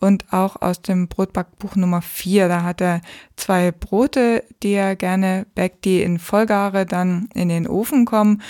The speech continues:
Und da hat er unerwünscht große Löcher. Er hat dazu auch ein Bild geschickt und möchte jetzt gerne wissen, woher das kommt, beziehungsweise wo der Fehler liegt.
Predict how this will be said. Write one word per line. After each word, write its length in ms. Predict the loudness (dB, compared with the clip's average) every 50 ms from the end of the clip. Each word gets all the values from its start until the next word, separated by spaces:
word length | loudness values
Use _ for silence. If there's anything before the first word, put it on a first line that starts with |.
| -20 -10 -6
Und 160 | -4 -2 0
da 180 | 0 0 2 0
hat 160 | 0 -2 0
er 300 | 0 2 2 2 0 -2 -6 -12 -20 -20 _ _ _
unerwünscht 920 | 2 4 6 6 6 6 4 2 0 0 0 -2 0 0 0 0 -2 -4 -8
große 440 | -4 0 2 4 4 4 2 2 2
Löcher. 340 | 2 2 2 2 0 -2 -4
Er 300 | -4 -4 -4 -4 -4 -6
hat 120 | -4 -4
dazu 220 | -4 -4 -4 -4 -4
auch 120 | -4 -4
ein 140 | -4 -4 0
Bild 280 | 2 4 4 2 2 -4
geschickt 480 | -8 -6 -4 -4 -6 -6 -6 -10 -8
und 220 | -6 -6 -6 -4 -4
möchte 300 | -4 -4 -4 -4 -6 -6
jetzt 280 | -6 -6 -6 -8 -6
gerne 260 | -4 0 0 2 0
wissen, 360 | 0 -2 -2 -2 -2 -2 -2 -4 -8 -16 -20 -20 _
woher 420 | -6 -4 -4 -2 0 0 0 0 0
das 220 | -2 -4 -6 -6
kommt, 340 | -2 0 4 4 4 4 2
beziehungsweise 720 | 0 -6 -4 -2 -2 -2 -2 -2 -2 0 0 0 -2 -2 -6 -10 -20 -16 _
wo 120 | -2 0 2
der 140 | 2 2 0
Fehler 380 | 0 -2 0 2 2 2 0
liegt. 440 | 0 -2 -8 -10 -12 -14 -18 -18 -18